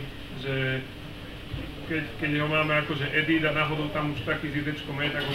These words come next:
predtým vymažeme a tak ďalej, hej, že ako nech, nech, nech je to trochu de-, defenzívne, nech je tam nejaký priestor na, na nejaké chyby, akože tak nech sa to má, nech je to také robustné, aby sa to vedelo spamätať. No,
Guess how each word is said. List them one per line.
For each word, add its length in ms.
predtým 320
vymažeme 520
a 0
tak 160
ďalej, 320
hej, 180
že 60
ako 120
nech, 200
nech, 200
nech 200
je 80
to 80
trochu 240
de-, 240
defenzívne, 560
nech 240
je 80
tam 160
nejaký 240
priestor 480
na, 320
na 80
nejaké 560
chyby, 360
akože 320
tak 160
nech 160
sa 160
to 80
má, 160
nech 160
je 160
to 80
také 240
robustné, 320
aby 200
sa 120
to 160
vedelo 240
spamätať. 440
No, 240